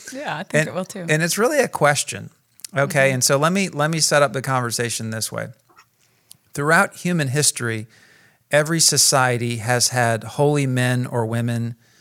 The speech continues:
Speaker 2: spiritual leaders. You could go to indigenous cultures. You could go to, uh, different cultures with different religions.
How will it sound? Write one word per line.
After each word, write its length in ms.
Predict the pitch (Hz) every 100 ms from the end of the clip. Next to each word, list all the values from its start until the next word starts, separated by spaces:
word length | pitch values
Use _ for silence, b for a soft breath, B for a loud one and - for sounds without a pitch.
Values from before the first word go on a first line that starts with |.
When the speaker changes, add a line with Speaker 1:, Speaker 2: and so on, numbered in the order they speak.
| b b
Speaker 2:
spiritual 800 | - - - 151 147 143 - 131
leaders. 640 | 123 123 120 120 117 - - b b b -
You 160 | 127
could 180 | 123 117
go 140 | 123
to 100 | 120
indigenous 560 | 117 113 135 143 139 -
cultures. 640 | 143 127 - 135 123 120 107
You 100 | 113
could 180 | 120 101
go 220 | 120 113
to, 560 | - 123 113 110 113 -
uh, 180 | 113 107
different 360 | 135 135 127
cultures 400 | - 131 135 113
with 120 | 113
different 300 | 107 117 117 117
religions. 640 | 117 139 147 139 139